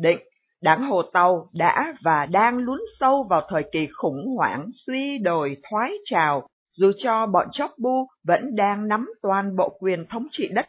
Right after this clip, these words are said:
nước. Nhận định này có vẻ như rất mâu thuẫn, nhưng đây là một logic chính trị muôn thuở của các chế độ tàn ác chống lại nhân dân, cố đi ngược lại với tiến bộ.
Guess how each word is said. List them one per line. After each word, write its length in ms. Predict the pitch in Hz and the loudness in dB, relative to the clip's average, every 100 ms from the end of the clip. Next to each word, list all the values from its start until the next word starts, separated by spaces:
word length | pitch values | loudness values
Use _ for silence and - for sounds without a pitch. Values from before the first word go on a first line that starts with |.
| - | -4
nước. 220 | 294 381 - _ _ _ _ _ - | -2 -2 -6 _ _ _ _ _ -2
Nhận 240 | 226 202 | 0 2
định 200 | 214 214 | -2 0
này 280 | 220 208 196 | 0 0 0
có 80 | 285 | 0
vẻ 280 | 311 180 147 | 2 4 4
như 340 | 208 220 220 | 2 0 0
rất 300 | 214 269 - | 0 -2 -6
mâu 240 | 220 208 202 208 | -2 0 0 0
thuẫn, 280 | 254 - - _ _ - | -2 -2 -8 _ _ -6
nhưng 280 | 185 190 190 | -4 -4 2
đây 320 | 196 233 214 | 2 2 -2
là 180 | 175 160 | -2 0
một 200 | 156 147 | -2 -6
logic 600 | 147 170 180 175 - 285 _ | -6 -2 -2 -4 -10 -12 _
chính 260 | - 247 330 - | -8 -8 -8 -6
trị 300 | - 160 - 185 | -4 -2 -4 -4
muôn 200 | 247 277 262 220 | -2 -2 -4 -4
thuở 300 | 165 135 156 - _ _ | 2 4 2 -2 _ _
của 160 | 147 147 | -4 -2
các 160 | 233 - | -6 -6
chế 220 | - 254 | -6 -4
độ 220 | 220 185 - _ | 0 -2 -4 _
tàn 300 | 180 165 156 | 2 2 -2
ác 280 | - 226 381 _ _ _ | -4 -4 -4 _ _ _
chống 220 | 202 269 | -2 0
lại 180 | 294 165 | 0 0
nhân 220 | 180 208 202 | 0 -4 2
dân, 140 | 226 233 226 _ _ - | 2 2 -6 _ _ -2
cố 180 | 226 | 0
đi 220 | 285 233 233 | 0 -4 -4
ngược 380 | 185 185 180 | 0 0 0
lại 260 | 180 170 - | -2 -2 -2
với 120 | 135 226 | -6 -6
tiến 220 | 220 247 247 | -4 -2 0
bộ. 320 | 180 151 | 2 2